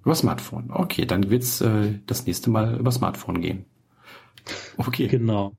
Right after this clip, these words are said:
Speaker 2: Also vielleicht noch ein kleiner, äh, noch mal eine kleine Info. Ähm, wir haben im Dezember zweitausendvierzehn mit Joachim gesprochen, äh, so zum Thema, also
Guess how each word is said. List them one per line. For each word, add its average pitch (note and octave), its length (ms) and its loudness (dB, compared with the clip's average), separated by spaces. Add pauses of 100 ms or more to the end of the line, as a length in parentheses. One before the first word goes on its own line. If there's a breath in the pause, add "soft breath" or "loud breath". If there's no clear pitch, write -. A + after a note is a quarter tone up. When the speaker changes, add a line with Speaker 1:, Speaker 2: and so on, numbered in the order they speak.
Speaker 2:
Also B2+ 200 4
vielleicht C3 380 0
noch A2+ 140 -2
ein A#2+ 80 -2
kleiner, A2 800 2
äh, - 720 -10
noch A2 120 4
mal A2 160 4
eine A2 120 4
kleine G#2+ 340 2
Info. C#3 680 2
Ähm, A#2 520 4 (680 loud breath)
wir A#2 180 4
haben B2+ 280 4
im A2 120 0
Dezember C3 520 2
zweitausendvierzehn A2+ 1500 0
mit - 500 -2
Joachim A2 600 4
gesprochen, G#2+ 640 2 (560 loud breath)
äh, G#2 260 6
so G2 140 0
zum - 240 0
Thema, G#2+ 460 4
also G2 280 0